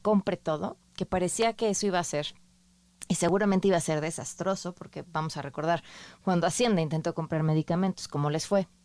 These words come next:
eh, o concentrar la compra de medicamentos, sí hay una serie de, de cuestiones en, en, en esta centralización que le facultan para, eh, poner y quitar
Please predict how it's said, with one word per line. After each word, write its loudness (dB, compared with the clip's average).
eh, 6
o 2
concentrar 2
la 0
compra 2
de 6
medicamentos, 0
sí 0
hay 4
una 0
serie -2
de, 0
de 0
cuestiones 0
en, 0
en, -2
en 4
esta 0
centralización 0
que -2
le 0
facultan 0
para, 0
eh, 2
poner 4
y -12
quitar -2